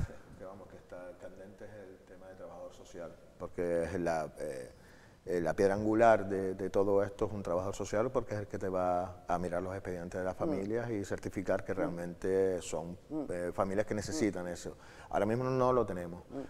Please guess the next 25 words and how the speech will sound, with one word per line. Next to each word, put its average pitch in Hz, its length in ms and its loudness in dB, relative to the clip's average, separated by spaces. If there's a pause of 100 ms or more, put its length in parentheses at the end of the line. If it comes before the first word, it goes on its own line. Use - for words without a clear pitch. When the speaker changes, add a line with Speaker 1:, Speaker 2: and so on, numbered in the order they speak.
Speaker 1:
pero 92 200 4
no 95 100 0
solo 107 720 6
el 95 200 4
tema 101 280 2
del 95 200 4
trabajo 98 300 4
social, 104 600 2
eh, 87 480 -2
el 87 120 -4
llamamiento 98 600 2
es 110 120 4
para 95 260 4
toda 95 180 4
aquella 104 220 6
persona 101 500 2
Speaker 2:
Mm. - 40 -6
Speaker 1:
que 92 360 0
quiera 110 360 6
colaborar, 92 840 2 (380)
eh, 92 320 4
con 98 160 4
nosotros, 113 580 6
porque, 104 300 -2
eh, 87 640 -4